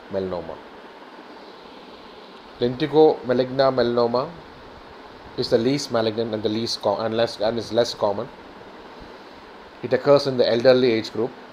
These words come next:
and is more seen on the sun-exposed areas like face, neck, and hands. It presents as slow-growing, variegated brown macule or lentigo. Now, acral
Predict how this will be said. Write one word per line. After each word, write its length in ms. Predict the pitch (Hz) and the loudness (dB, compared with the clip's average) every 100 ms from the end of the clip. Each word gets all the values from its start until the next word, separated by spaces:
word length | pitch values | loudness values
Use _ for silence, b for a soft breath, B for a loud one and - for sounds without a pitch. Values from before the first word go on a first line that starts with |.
| - - | -20 -10
and 80 | 117 | -10
is 180 | 113 - | -8 2
more 220 | 127 147 | 4 4
seen 440 | - 127 131 135 - - - - - | 0 -6 -4 -6 -12 -20 -20 -14 -6
on 100 | 113 | -4
the 80 | 110 | 2
sun-exposed 720 | 139 135 135 - 131 127 - | 4 4 2 0 0 0 0
areas 640 | 117 110 113 117 - - - - - - - - | -4 0 0 0 -4 -14 -16 -20 -20 -20 -16 0
like 240 | 113 110 | 0 0
face, 400 | - 120 123 123 | 0 2 2 0
neck, 160 | 113 - | -4 -4
and 100 | 104 | -6
hands. 440 | 101 85 - - - - - - - - - - - - - | -8 -12 -14 -18 -20 -20 -20 -20 -20 -20 -20 -20 -20 -18 -6
It 180 | 151 - | -4 2
presents 580 | 143 170 165 170 - - | 4 6 4 2 -8 -2
as 180 | 131 - | 0 0
slow-growing, 800 | - 127 147 123 135 139 143 147 - - - - - - - - - - - - - 107 | 2 6 6 6 4 4 2 -8 -18 -20 -20 -20 -20 -20 -20 -20 -20 -20 -20 -20 -12 2
variegated 720 | 117 135 131 135 135 127 - - - - 113 | 4 4 4 4 4 -2 -6 -18 -20 -18 0
brown 340 | 117 131 147 123 | 6 8 8 4
macule 480 | 117 - 135 123 - | 0 0 0 0 0
or 80 | 113 | 0
lentigo. 480 | 110 104 101 80 - - - - - - - - - - - - - - - - - - - - | 2 0 -6 -10 -12 -18 -20 -20 -20 -20 -20 -20 -20 -20 -20 -20 -20 -20 -20 -20 -20 -20 -20 -4
Now, 120 | 110 107 | -2 2
acral 640 | 127 143 147 175 175 | 4 2 4 2 2